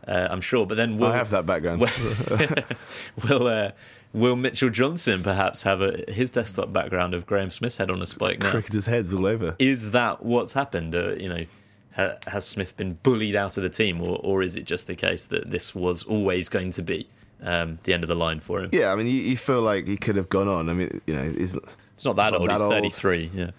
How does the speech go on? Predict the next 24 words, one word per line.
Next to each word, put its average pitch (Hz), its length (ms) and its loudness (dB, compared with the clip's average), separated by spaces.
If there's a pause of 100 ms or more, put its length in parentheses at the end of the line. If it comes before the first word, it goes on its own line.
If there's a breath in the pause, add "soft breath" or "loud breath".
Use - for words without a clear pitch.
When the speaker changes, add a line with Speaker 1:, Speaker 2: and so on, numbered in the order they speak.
(160 soft breath)
Speaker 2:
But 117 100 4
he 110 60 6
has 113 140 2
played 104 180 2
a 101 60 4
lot 101 160 4
of 95 100 -2
cricket. 104 340 0
I - 40 4
Speaker 1:
Well, 95 80 2
Speaker 2:
don't 101 100 4
Speaker 1:
that's 104 200 2
the - 60 -6
thing. 101 160 0
He's 92 140 0
been 98 240 -2 (220)
captain 85 760 -2 (100)
of 85 340 -4 (160)
a 98 80 -2
test - 320 -2
team 85 160 -2
for 90 200 0
eleven 92 380 0
years. 90 360 -2